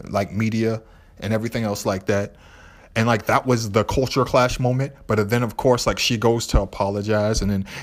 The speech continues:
they develop a relationship, and they start growing closer, and he brings her around, and, "Oh, these are my friends laid up in the yard doing a piece that doesn't look like a fucking piece." It, like, you're just sitting there like, "What?"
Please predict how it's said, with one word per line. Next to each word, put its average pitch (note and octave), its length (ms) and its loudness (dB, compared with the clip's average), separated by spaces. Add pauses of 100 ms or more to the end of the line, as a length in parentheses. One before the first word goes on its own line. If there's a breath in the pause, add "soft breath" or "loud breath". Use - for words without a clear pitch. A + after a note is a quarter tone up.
they A2+ 160 2
develop A2 540 -2
a G#2+ 40 -4
relationship, G#2 760 -2 (180 loud breath)
and G#2+ 80 0
they A2+ 100 2
start A2+ 380 2
growing A2 300 0
closer, A2+ 520 0 (160 loud breath)
and A2 80 2
he A2+ 100 6
brings A2+ 340 -2
her C3 120 0
around, G#2+ 720 0
and, G2+ 140 -4 (360 loud breath)
"Oh, F3+ 300 2
these F3 180 2
are E3+ 60 0
my D3 140 2
friends D#3 400 -2
laid C#3+ 180 2
up D#3 160 0
in C#3+ 80 0
the C3 80 0
yard C3+ 420 2
doing C#3 280 0
a A#2 40 -2
piece - 540 -4 (960)
that A#2 260 -2
doesn't D#3 440 4
look A#2+ 400 0
like A#2+ 240 2
a - 40 -10
fucking G#2 500 -10
piece." C#3+ 420 -4 (320 loud breath)
It, D3+ 260 -2 (200)
like, C#3 280 2
you're D3 180 6
just F#3 200 0
sitting F#3 140 2
there C#3+ 80 2
like, A#2+ 200 2 (400)
"What?" C3 460 -4